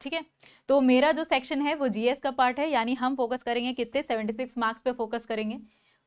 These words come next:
पूरी की गारंटी नहीं लेते हैं कि सेवेंटी सिक्स नंबर आ ही जाएंगे, लेकिन अगर आप मेरे साथ सेशंस में जुड़े रहे, जितने भी हम प्रैक्टिस सेट्स कर रहे हैं, तो at least, at least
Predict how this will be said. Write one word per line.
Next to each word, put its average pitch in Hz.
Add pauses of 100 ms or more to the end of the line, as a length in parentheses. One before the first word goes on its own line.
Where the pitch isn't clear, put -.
पूरी 320
की 359
गारंटी 285
नहीं 269
लेते 285
हैं 294
कि 294
सेवेंटी 240
सिक्स 277
नंबर 247
आ 208
ही 233
जाएंगे, 262
लेकिन 220
अगर 277
आप 262
मेरे 233
साथ 247
सेशंस 220
में 240
जुड़े 196
रहे, 240 (460)
जितने 240
भी 294
हम 285
प्रैक्टिस 254
सेट्स 247
कर 226
रहे 240
हैं, 269 (340)
तो 294
at 262
least, 359
at -
least 294